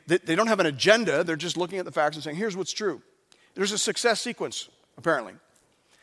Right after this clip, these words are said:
If you graduate from high school, work full time, get married,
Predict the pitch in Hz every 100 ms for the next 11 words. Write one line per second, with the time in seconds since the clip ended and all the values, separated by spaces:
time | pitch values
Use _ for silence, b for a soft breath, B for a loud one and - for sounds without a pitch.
0 | b b b b _ _ _ - 156 151
1 | 214 185 139 208 240 262 233 208 190 160
2 | - 123 151 185 _ _ _ _ _ _
3 | _ _ _ _ - - _ 123 185 233
4 | - 208 202 190 120 139 180 _ _ _
5 | _ _ _ _ - b b b b -
6 | 107 240 165 190 131 127